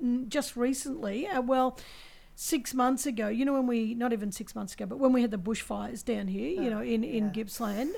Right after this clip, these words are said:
Speaker 1: it's, um, I went through a really, uh, a, a really angry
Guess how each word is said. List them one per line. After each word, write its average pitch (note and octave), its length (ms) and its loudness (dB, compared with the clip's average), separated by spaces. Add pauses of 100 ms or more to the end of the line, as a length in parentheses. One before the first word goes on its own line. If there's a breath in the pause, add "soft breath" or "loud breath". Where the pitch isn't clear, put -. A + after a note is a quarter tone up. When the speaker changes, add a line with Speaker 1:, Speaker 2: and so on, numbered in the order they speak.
Speaker 1:
it's, A3+ 320 -2
um, A3 260 0 (420 loud breath)
I C4 80 2
went D4+ 320 2
through A#3 460 2 (520 loud breath)
a A#3 120 4
really, B3 1000 4 (220)
uh, G3 480 -6 (580)
a, A#3 40 -4
a A#3 320 0
really A#3 800 8
angry G#3 640 -4